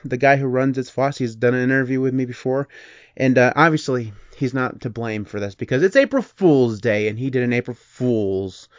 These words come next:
uh, article here saying, "Enough of it. Ubuntu is ditching Snap completely, blah, blah, blah." It doesn't matter. The, the idea behind the joke is fucking stupid. I just wanna rant for just a couple minutes. Just bear with me. Um, I hate April Fools with a passion, guys.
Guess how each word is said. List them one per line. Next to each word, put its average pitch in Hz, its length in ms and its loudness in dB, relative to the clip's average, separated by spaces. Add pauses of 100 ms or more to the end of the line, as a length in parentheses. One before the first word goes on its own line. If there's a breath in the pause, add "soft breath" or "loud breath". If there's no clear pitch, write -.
(520 loud breath)
uh, 117 160 -2
article 120 340 2
here 151 160 2
saying, 185 280 2
"Enough 190 280 2
of 175 160 0
it. 156 180 2
Ubuntu 165 340 2
is 156 140 0
ditching 165 320 0
Snap 151 360 -2
completely, 127 380 -2
blah, 127 200 0
blah, 120 80 -2
blah." 104 120 -6
It 104 80 -2
doesn't 123 220 -2
matter. 104 260 -6 (400 loud breath)
The, 131 200 2
the 127 180 4
idea 147 440 6
behind 135 440 0
the 120 140 4
joke 120 340 2
is 104 80 -6
fucking 110 240 -6
stupid. 113 340 -4
I 135 140 4
just 175 140 0
wanna 175 180 2
rant 107 340 -2
for 107 140 -8
just 107 180 -10
a - 60 -16
couple 120 200 -4
minutes. 95 500 -8
Just - 420 -10
bear 110 180 0
with 101 200 -10
me. 78 220 -10 (520 loud breath)
Um, 110 480 0 (440)
I 180 140 2
hate 196 220 6
April 160 240 -2
Fools 139 280 -2
with 113 120 -6
a - 80 -10 (100)
passion, 107 520 -6
guys. 82 360 -12